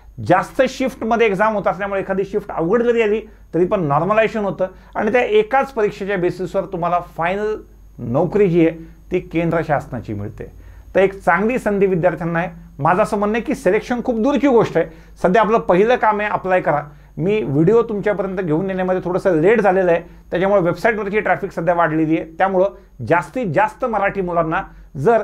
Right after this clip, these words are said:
दिवसाच्या वेळेमध्ये अप्लाय करता येत नसेल तर डब्ल्यू डब्ल्यू डब्ल्यू डॉट एस एस सी डॉट एन आय सी डॉट इन ह्या वेबसाईटवर आणि आयबीसाठी डब्ल्यू डब्ल्यू डब्ल्यू डॉट एम एच ए, अ, Ministry of Home Affairs डॉट एन आय सी डॉट इन ह्या वेबसाईटवर तुम्हाला अप्लाय करता येईल किंवा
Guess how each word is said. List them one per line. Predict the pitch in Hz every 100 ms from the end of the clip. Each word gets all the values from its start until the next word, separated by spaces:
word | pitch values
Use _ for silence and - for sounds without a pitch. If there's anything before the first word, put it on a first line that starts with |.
| - -
दिवसाच्या | 135 165 190 262 247
वेळेमध्ये | 254 240 226 226
अप्लाय | 208 202 202
करता | 185 175 180
येत | 165
नसेल | 165 151 170 - - -
तर |
डब्ल्यू | 196 156 180 247 247
डब्ल्यू | 208 196
डब्ल्यू | 185 170 180
डॉट | 170 175 170 -
एस | 175 -
एस | 214
सी | - 226
डॉट | 196 165 -
एन | 165
आय | 170
सी | 180 190
डॉट | 170 170 196
इन | 165
ह्या | 131 160
वेबसाईटवर | 170 - 226 196 165 - - - - -
आणि | 240
आयबीसाठी | 226 226 240 214 175 196 - - -
डब्ल्यू | 131 180 226 247
डब्ल्यू | 220 196
डब्ल्यू | 202 190 165 175 156
डॉट | 147 180 - 180
एम | 190
एच | 208 151
ए, | 123 - - - - _ -
अ, | 143 147 151
Ministry | 165 202 -
of | 208 202
Home | 214
Affairs | 202 165 - - - - - -
डॉट | - 208
एन | 208
आय | 190
सी |
डॉट | 196 190
इन | 190
ह्या | 185 185
वेबसाईटवर | 180 185 185
तुम्हाला | 175 175 175
अप्लाय | 156 160 156
करता | 156 170
येईल |
किंवा | 170 208